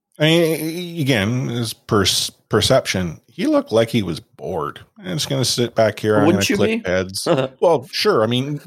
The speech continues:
Speaker 1: the Vancouver Titans weren't challenging him. Like, here, they're, half of them are playing dive, but the
Speaker 2: Yeah.
Speaker 1: problem is, is they aren't, they aren't diving Kai. Uh, Linkser is, is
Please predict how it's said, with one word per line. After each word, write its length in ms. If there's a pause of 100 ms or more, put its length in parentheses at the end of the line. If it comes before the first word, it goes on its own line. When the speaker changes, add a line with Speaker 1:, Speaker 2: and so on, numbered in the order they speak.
(140)
Speaker 1:
the 80
Vancouver 420
Titans 360
weren't 180
challenging 640
him. 340
Like, 160
here, 220
they're, 180
half 280
of 60
them 140
are 60
playing 340
dive, 380
but 80
the 60
Speaker 2:
Yeah. 60
Speaker 1:
problem 260
is, 160
is 80
they 120
aren't, 220 (380)
they 60
aren't 200
diving 380
Kai. 420 (720)
Uh, 140
Linkser 680
is, 760
is 220